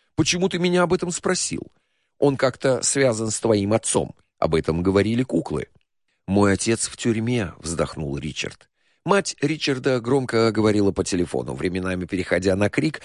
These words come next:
а когда затихала, ее лицо бледнело. Мы перешли на шепот, и друг рассказал по большому секрету,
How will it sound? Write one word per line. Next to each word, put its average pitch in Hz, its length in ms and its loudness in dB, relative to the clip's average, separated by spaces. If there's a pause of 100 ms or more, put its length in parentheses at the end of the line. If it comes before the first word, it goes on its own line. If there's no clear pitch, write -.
(160)
а - 100 0
когда 98 380 2
затихала, 101 540 0
ее 85 260 0
лицо 80 360 -4
бледнело. 73 640 -6 (480)
Мы 107 260 4
перешли 95 520 0
на 98 100 2
шепот, 95 520 -2 (220)
и 131 120 2
друг 147 280 -2
рассказал 117 440 0
по 104 100 -4
большому 104 460 0
секрету, 127 600 -2